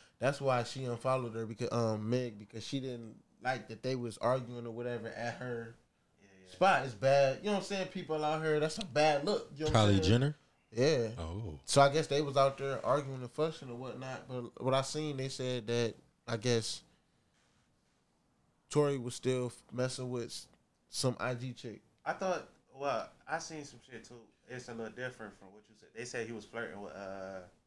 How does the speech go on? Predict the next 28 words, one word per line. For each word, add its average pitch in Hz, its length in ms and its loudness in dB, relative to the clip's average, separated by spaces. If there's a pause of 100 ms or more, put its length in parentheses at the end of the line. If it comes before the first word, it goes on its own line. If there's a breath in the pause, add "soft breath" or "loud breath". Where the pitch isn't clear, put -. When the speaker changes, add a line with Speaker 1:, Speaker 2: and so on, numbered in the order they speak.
(100)
Speaker 2:
Kylie. 110 200 -6 (1120)
Speaker 1:
That's 151 180 -4
the, - 120 -8
that's 139 260 -2
the, 107 100 -12 (180)
that's 139 180 -6
the, 131 120 -6
that's 127 220 -2
like 117 180 -8
a, 110 60 -16 (300)
that's 127 180 -8
like 110 180 -8
a 104 40 -10
little, 98 180 -14 (120)
I 120 120 4
don't 110 100 0
believe 98 180 -6
that. 95 100 -10
That's 120 200 -4
a 107 40 -12
lazy 98 340 -8
take 104 260 -6
for - 100 -14
me. 98 200 -16 (420)
I 110 60 0
Speaker 2:
That's 127 140 2
Speaker 1:
don't, - 0 - (160)
that's, - 20 0